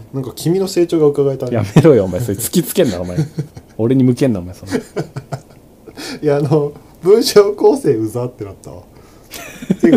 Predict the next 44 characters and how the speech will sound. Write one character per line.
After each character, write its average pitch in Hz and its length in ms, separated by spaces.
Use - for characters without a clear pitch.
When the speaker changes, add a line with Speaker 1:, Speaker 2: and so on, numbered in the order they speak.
Speaker 1:
良 123 100
か 120 80
っ - 60
た - 100
で 85 120
す。 - 200
Speaker 2:
<laughs> - 40
ほ 139 100
ん 123 80
と。 - 200
Speaker 1:
は 107 240
い。 - 680
七 117 220
十 107 120
八 104 220
点。 - 120
Speaker 2:
七 151 300
十 147 120
八？ 120 300
Speaker 1:
九 139 140
分 85 160
あ - 20
げ 87 120
ま 80 260
す。 - 200
Speaker 2:
結 - 160
構 - 120
高 - 220
い 104 60
じ 95 60
ゃ - 20
な 87 60
い 90 40
で - 60
す - 60
か。 92 140
嬉 101 140
し - 140
い - 20
で - 60
す、 - 160
そ - 80
れ 101 40
は。 - 60